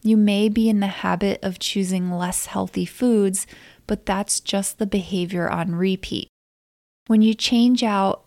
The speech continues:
"I'm an unhealthy eater," for, "I tend to choose less healthy foods," it's a little less judgy, right?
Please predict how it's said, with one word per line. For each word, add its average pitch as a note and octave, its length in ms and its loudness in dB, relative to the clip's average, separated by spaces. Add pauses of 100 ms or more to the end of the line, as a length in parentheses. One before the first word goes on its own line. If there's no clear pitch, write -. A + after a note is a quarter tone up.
"I'm G3+ 240 2
an G#3+ 160 4
unhealthy F#3+ 600 -2 (100)
eater," F#3+ 640 0
for, F3+ 680 0 (360)
"I G3 140 0
tend G3+ 500 0
to G3+ 100 -2
choose F#3 640 2
less F3+ 280 -2
healthy F3+ 360 -2
foods," G3 680 4 (400)
it's A3+ 200 0
a A3+ 60 2
little A3 340 6
less G#3 320 0
judgy, G3+ 520 0
right? F3 460 0